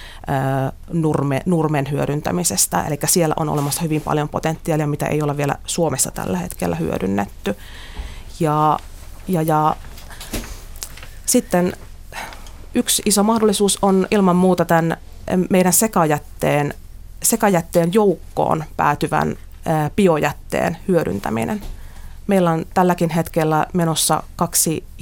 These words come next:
hienoa hanketta, jossa me tutkitaan, selvi-, selvitetään ja tutkitaan sitä, että, että miten sen, niin kuin, ö, sekajätteen joukkoon päätyvää biojäte voidaan erottaa sieltä, ö, ja käyttää,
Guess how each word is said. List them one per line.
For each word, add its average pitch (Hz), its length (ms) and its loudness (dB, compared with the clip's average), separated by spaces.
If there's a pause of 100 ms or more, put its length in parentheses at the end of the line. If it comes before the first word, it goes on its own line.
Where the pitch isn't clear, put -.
hienoa 165 320 4
hanketta, 165 840 0
jossa 151 240 -2
me 160 200 0 (520)
tutkitaan, 151 760 0 (260)
selvi-, 170 380 4 (140)
selvitetään 170 460 4
ja 156 60 2
tutkitaan 160 540 0
sitä, 160 360 2
että, 151 400 0
että 156 220 0
miten 180 320 2
sen, 151 220 0
niin 151 100 0
kuin, 151 260 -2 (200)
ö, - 40 -8 (480)
sekajätteen 156 920 0 (640)
joukkoon 160 800 2 (440)
päätyvää 151 640 2 (380)
biojäte 156 460 4
voidaan 156 400 4
erottaa 151 540 2
sieltä, 147 480 2
ö, - 60 0 (640)
ja 160 80 0
käyttää, 143 680 2